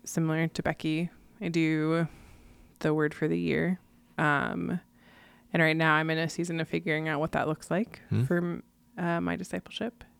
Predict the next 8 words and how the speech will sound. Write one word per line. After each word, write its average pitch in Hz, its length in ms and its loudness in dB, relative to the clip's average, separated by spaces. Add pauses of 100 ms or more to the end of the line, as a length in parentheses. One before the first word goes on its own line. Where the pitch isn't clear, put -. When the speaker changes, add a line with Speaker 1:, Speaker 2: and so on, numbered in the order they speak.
(120)
Speaker 1:
So, 160 760 0 (560)
uh, 160 420 4 (800)
I 170 380 6 (140)
also, 160 280 6
like, 131 300 2 (760)
like 143 240 4
to, 151 360 2 (340)
like, 160 160 -2